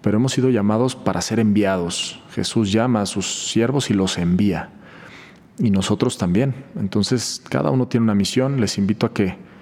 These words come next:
le pidamos mucho a Dios que nos ilumine para poder descubrir cuál es esa misión que tiene para mí, en mi familia, en mi trabajo, en, entre mis amistades, en mi país, en la sociedad, y dejar de ser perezosos e inútiles y ponernos a,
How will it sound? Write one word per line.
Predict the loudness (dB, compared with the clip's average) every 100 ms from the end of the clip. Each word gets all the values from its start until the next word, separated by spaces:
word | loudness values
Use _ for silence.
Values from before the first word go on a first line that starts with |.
| -20 -20 -10 -4
le | 0
pidamos | 0 2 2
mucho | 0 0 2
a |
Dios | 2 0
que | 0
nos | -2 0
ilumine | 2 2 4 2 0
para | -2 -2
poder | 0 2
descubrir | 0 0 -2 0 0
cuál | 0 0 0
es | -2
esa | -2 0
misión | 0 0 0 0 -2
que | -8
tiene | -4 0 0
para | -2 -2
mí, | 2 2 0 -6 -18 -20 -20 -14 -2
en | 0
mi | 0
familia, | 0 2 2 2
en | 2
mi | 0
trabajo, | 0 0 0 0 0
en, | 0 0
entre | 0 0 0
mis | -2 0
amistades, | -2 -2 -2 0 2 0 -4 -12 -20 -20 -20 -20 -14 -2
en | 0 2
mi | 2
país, | 0 2 2 2 -2 -8
en | -4
la | -2
sociedad, | -2 -2 0 2 2 -2 -8 -20 -20 -20 -20 -10 0
y | 2 2 2 -2 -6
dejar | -4 0 0
de | 0
ser | 0 -2 -2
perezosos | 0 -2 0 -2 0 -2 -2 -6 -8 -2
e |
inútiles | 0 2 0 0 0 0 -2 -6
y |
ponernos | -4 0 2 2 0 -2 -2
a, | -2 -4